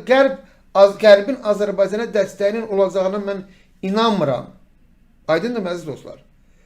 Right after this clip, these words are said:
Yəni, əgər bu gün Azərbaycan öz ərazi bütövlüyünün təmin olunması üçün hərbi əməliyyatlara başlasa, dünyadan dəstək gələ-, gəlməz.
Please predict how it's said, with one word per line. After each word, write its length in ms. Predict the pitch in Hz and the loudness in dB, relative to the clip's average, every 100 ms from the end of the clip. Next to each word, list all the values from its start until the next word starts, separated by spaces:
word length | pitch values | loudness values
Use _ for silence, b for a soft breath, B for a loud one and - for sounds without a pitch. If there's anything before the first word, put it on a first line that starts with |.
| _ _ _ - | _ _ _ -8
Yəni, 220 | 147 147 - | -6 -6 2
əgər 420 | 202 214 190 175 | 6 6 6 2
bu 100 | 220 | -6
gün 220 | 185 151 - | -4 -4 -4
Azərbaycan 760 | 156 165 160 165 151 180 156 - - _ b b b 208 | -2 -2 0 0 0 0 -2 -4 -20 _ b b b 4
öz 180 | 226 | 4
ərazi 480 | - 190 180 175 208 | 2 2 2 0 -4
bütövlüyünün 520 | 170 180 170 170 202 202 | -8 -6 -6 -6 -10 -6
təmin 320 | 170 165 190 | -4 -4 -4
olunması 420 | 185 165 160 175 | -6 -6 -8 -8
üçün 280 | 196 160 139 b b - | -10 -10 -14 b b -4
hərbi 320 | 175 180 208 202 | -2 -2 -2 -2
əməliyyatlara 560 | 180 170 160 165 160 143 | -2 -2 -4 -4 -4 -2
başlasa, 640 | 147 - 139 165 170 202 202 B B B B | -4 -2 -6 -2 -2 -2 -4 B B B B
dünyadan 720 | 143 175 185 196 185 233 220 | -8 -4 0 2 2 0 -4
dəstək 540 | 208 180 - 226 208 - | -2 -2 -2 -4 -4 -6
gələ-, 560 | 190 196 202 214 190 165 | 4 6 6 4 0 -4
gəlməz. 720 | 196 196 220 196 190 202 147 | 2 4 4 2 4 4 4